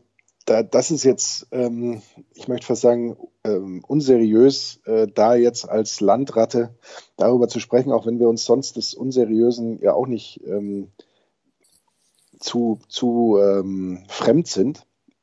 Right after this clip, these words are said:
wenn man so will. Aber ich kann mir schon, also ich, gut, ich kann mir immer nicht so ganz vorstellen, wie man in, äh, Schiffs-, ähm, Routen oder, ähm, in Kanälen oder eben auch, ähm, da so bei, bei Stadtdurchfahrten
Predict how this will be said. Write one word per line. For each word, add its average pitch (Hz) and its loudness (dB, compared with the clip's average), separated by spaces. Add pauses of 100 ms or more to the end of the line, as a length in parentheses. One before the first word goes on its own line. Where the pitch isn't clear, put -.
wenn 98 -6
man 95 -6
so 87 -12
will. 98 -2 (380)
Aber 107 0 (140)
ich - -16
kann - -4
mir 113 -2
schon, 123 0
also 127 2
ich, - -12
gut, 131 -2
ich - -8
kann 123 2
mir 123 0 (120)
immer 123 -2
nicht 131 -2
so 131 -4
ganz 113 0
vorstellen, 113 2
wie 110 -4
man 113 0
in, 110 -8 (560)
äh, 101 -2
Schiffs-, - -4
ähm, 104 -4 (560)
Routen 123 0
oder, 107 2
ähm, 101 -4
in 104 -12
Kanälen 113 0
oder 101 2
eben 101 -2
auch, 107 -2 (100)
ähm, 95 -8 (480)
da 107 0
so 104 -6
bei, 98 0
bei 92 -4
Stadtdurchfahrten 104 -2